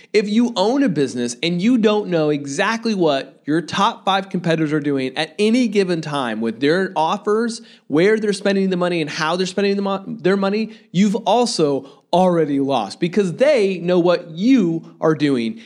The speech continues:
If you've got a good idea, they will implement it. If you have something that's working, they will replicate it. It's just how the game works. So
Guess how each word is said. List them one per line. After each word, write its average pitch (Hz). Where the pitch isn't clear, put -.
If 160
you've 226
got 247
a 214
good 220
idea, 190
they 165
will 180
implement 123
it. 98
If 151
you 220
have 208
something 196
that's 175
working, 175
they 165
will 170
replicate 123
it. -
It's 160
just 220
how 180
the 143
game 135
works. 127
So -